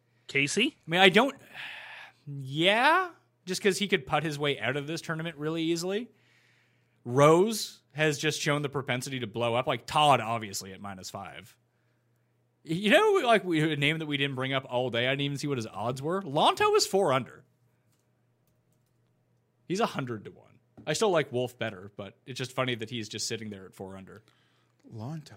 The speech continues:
Speaker 3: eh? He was out really early this morning,
Speaker 2: Yeah,
Speaker 3: wasn't
Speaker 2: he
Speaker 3: he?
Speaker 2: just went out and put up a minus, minus two yesterday, minus two today.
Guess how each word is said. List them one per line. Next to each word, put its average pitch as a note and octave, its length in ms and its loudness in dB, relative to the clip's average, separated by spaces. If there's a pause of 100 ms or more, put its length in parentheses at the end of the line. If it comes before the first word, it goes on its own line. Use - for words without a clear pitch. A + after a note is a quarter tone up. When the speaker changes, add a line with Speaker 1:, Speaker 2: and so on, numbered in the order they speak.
(160)
Speaker 3:
eh? D#3+ 220 -16
He D3 80 -10
was G#3+ 160 -6
out F3+ 140 -4
really F3+ 320 -2
early G2+ 260 -10
this E2 240 -20
morning, D#2+ 240 -18
Speaker 2:
Yeah, E3+ 180 4
Speaker 3:
wasn't D#3 100 -12
Speaker 2:
he F3+ 80 -12
Speaker 3:
he? C#3+ 80 -2
Speaker 2:
just D3+ 120 -4
went D3 140 4
out D3 80 2
and C3+ 100 -12
put D3 120 -2
up D3 100 2
a D3 200 -2
minus, C#3+ 400 -2
minus C3+ 280 -4
two E3 100 -4
yesterday, E3 400 -4
minus C3+ 260 -4
two C#3 140 -8
today. C#3+ 460 -4